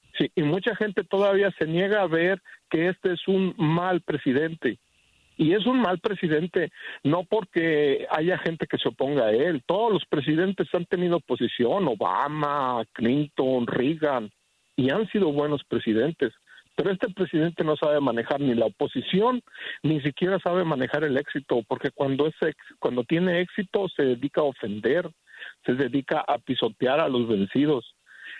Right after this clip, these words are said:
y así no se puede avanzar. En este país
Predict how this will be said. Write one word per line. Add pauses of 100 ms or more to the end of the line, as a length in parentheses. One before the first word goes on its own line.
(140)
y
así
no
se
puede
avanzar. (600)
En
este
país